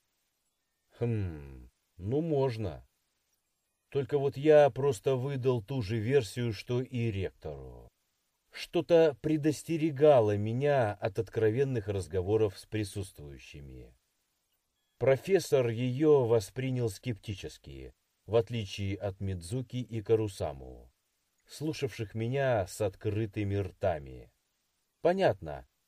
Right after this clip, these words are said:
ректора в принципе версия устраивала. Деканам, похоже, было безразлично. А вот господину Мота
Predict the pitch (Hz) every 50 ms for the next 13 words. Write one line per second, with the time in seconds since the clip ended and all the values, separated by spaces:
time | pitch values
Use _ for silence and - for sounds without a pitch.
0 | _ _ - 123 139 156 175 151 - - 151 139 139 131 113 - - 139 151 147
1 | 127 - 127 - 123 120 120 131 139 113 101 - 123 117 120 - - 110 101 -
2 | - 139 135 123 101 85 76 73 71 67 67 65 - - - - _ _ _ _
3 | _ _ _ _ _ _ _ _ _ _ - 131 156 156 - 180 175 160 151 135
4 | 123 110 98 127 120 - 151 151 120 98 107 98 90 123 135 131 123 120 110 104
5 | 113 120 107 101 113 117 117 101 87 87 87 82 71 - - - 67 62 60 57
6 | 55 _ _ _ _ _ _ _ _ _ _ _ 95 104 113 120 117 123 131 123
7 | 117 110 123 131 117 - - 139 135 131 123 113 127 135 131 131 131 127 123 120
8 | 120 120 135 151 151 - - - 82 73 65 64 62